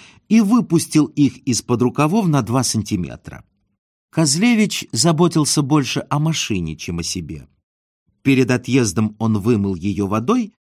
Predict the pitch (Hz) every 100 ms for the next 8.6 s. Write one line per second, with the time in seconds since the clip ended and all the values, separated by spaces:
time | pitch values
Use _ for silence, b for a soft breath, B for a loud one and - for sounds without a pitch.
0 | _ _ _ 220 214 208 202 190 180 156
1 | 139 113 143 - 120 107 - 120 110 165
2 | 233 269 240 214 - - 95 120 101 82
3 | 110 131 107 - - 78 64 73 - -
4 | _ _ _ _ - - 160 151 139 139
5 | 135 123 151 135 - - 107 143 131 -
6 | 123 117 - 220 240 143 101 - 101 -
7 | _ _ 214 143 160 120 110 87 82 -
8 | - 82 73 76 - -